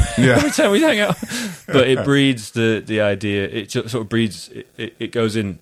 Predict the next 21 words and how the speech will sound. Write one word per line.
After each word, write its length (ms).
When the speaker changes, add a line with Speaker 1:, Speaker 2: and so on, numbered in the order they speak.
Speaker 1:
around 320
and 100
around 280
and 100
around 480
until 320
violinists 500
are 60
just 160
like, 120
"Well, 140
I 60
don't 140
need 140
to 100
know 60
the 60
chords 320
'cause 160
I've 60
got, 160